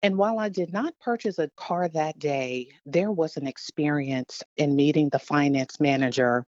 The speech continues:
who, long story short, met my mother four years prior. And she delivered a message to my mother four years prior. She helped my mom. And just that year in two thousand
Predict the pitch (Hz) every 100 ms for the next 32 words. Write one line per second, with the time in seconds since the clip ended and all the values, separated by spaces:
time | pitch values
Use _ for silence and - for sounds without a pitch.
0 | - - 269 269 262 - 202 208 233 -
1 | 185 175 156 - - 196 151 131 - -
2 | _ - 160 165 170 143 143 151 151 131
3 | 127 127 - 165 156 135 127 123 - -
4 | 139 131 123 113 - _ - 156 151 151
5 | 151 - - 165 156 147 147 58 - 160
6 | 175 165 208 247 233 156 156 165 - -
7 | - 156 156 151 143 139 - - 185 190
8 | 180 170 170 - 156 147 147 143 139 -
9 | - - 151 - 208 - - 180 170 160
10 | 151 151 147 147 - - 180 160 139 226
11 | 349 - - 156 185 233 247 180 220 208
12 | 135 135 135 - 233 202 165 156 156 160
13 | 147